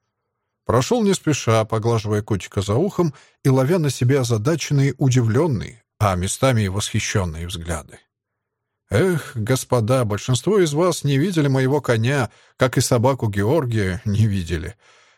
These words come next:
Впрочем, сейчас даже я затрудняюсь ответить на вопрос, чья это собака, только Георгия или они её уже поделили с Мишкой.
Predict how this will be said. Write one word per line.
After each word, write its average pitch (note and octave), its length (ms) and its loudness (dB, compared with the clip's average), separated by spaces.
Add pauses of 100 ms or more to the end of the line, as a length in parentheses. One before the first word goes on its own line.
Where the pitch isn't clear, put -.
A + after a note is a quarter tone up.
(140)
Впрочем, D3+ 540 0
сейчас D3+ 380 0
даже C3+ 260 0
я C3+ 60 2
затрудняюсь C3 680 0
ответить F#2 400 -2
на G2 80 0
вопрос, C#3 500 0
чья D3 340 2
это F2 200 -4
собака, G#2 640 -4
только D#3+ 320 0
Георгия F3+ 640 0 (320)
или G3 200 2
они D#3 260 2
её D3 260 2
уже B2 360 0
поделили G2 480 -2
с - 140 -8
Мишкой. - 480 -8